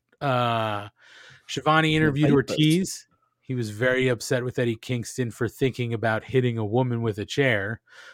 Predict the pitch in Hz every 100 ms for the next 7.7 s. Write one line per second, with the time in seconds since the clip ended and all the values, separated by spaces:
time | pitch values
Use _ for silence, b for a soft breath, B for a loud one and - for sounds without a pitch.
0 | B - 135 107 135 120 120 117 113 110
1 | - 110 104 143 151 135 117 104 120 123
2 | 120 113 120 107 101 113 143 127 107 135
3 | 120 - 110 139 127 104 - - _ b
4 | b b b b 117 113 110 117 104 120
5 | 147 151 - 123 139 123 113 131 131 147
6 | 147 127 98 92 113 127 - 113 113 107
7 | 120 113 - 98 113 -